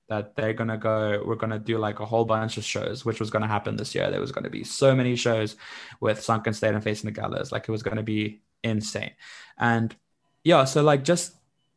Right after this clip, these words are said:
do the free shows, but don't do them all the time. At least try and,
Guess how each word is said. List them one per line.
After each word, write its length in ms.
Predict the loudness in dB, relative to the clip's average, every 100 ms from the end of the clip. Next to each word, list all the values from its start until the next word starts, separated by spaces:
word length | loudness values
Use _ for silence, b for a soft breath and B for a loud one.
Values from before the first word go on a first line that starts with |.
| _
do 160 | 6 8
the 80 |
free 260 | 6 4 2
shows, 400 | 6 6 6 4
but 220 | 0 4
don't 320 | 6 6 4 -6 _ _ _ _ _ 0
do 180 | 4 6
them 300 | 6 2 2
all 300 | 4 6 6
the 160 | 4
time. 260 | 4 4 4
At 100 | 4
least 200 | 2 4
try 160 | 4
and, 120 | 6